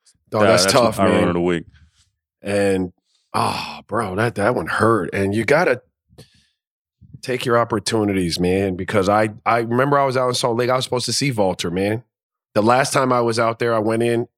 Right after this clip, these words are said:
Speaker 1: I didn't dine. I li-, I literally went in to give him a hug and say, "What's up?"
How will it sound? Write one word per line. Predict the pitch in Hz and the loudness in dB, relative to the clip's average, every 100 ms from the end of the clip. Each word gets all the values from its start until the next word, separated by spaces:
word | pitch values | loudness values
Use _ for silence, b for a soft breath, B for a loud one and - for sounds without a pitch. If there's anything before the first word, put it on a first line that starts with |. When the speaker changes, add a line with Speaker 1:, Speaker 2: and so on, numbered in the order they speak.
| - | -2
Speaker 1:
I | 107 | -2
didn't | 110 127 131 | -2 -2 0
dine. | 120 127 107 101 123 - | 2 2 0 -2 -4 -2
I | |
li-, | 113 117 127 | 0 0 0
I | 120 | 0
literally | 110 123 139 139 127 | 2 2 2 2 2
went | 113 120 127 | 2 2 2
in | 123 | 0
to | 107 | 0
give | 107 110 | 0 0
him | 107 | 2
a | |
hug | 107 131 110 | 2 2 0
and | 98 | -2
say, | 107 | -2
"What's | 107 104 - | -2 0 0
up?" | 113 - | 0 -2